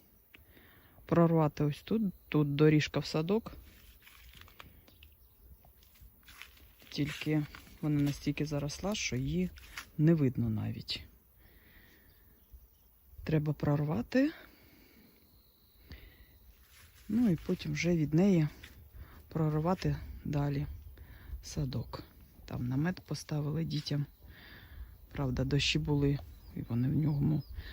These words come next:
так і не посиділи толком. Бджілки жужжать. Ось такі зарослі.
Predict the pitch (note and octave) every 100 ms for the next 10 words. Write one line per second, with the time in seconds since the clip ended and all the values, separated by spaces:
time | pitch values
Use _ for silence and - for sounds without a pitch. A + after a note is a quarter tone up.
0 | - D3 - C#3+ C#3+ - - C3 C#3 C#3
1 | C#3 - C#3 - D#3 - - - - -
2 | - - - - - - - - - -
3 | - - - D#3 - C#4+ F4+ - D#4 D4
4 | C#4 C#4+ D4 C#4+ - - - - - -
5 | - - - - - - _ _ _ _
6 | _ _ _ _ _ _ _ _ - A#3+
7 | A#3+ A3+ - D#3 - E3 D#3+ D3 D3 -
8 | D#3 D#3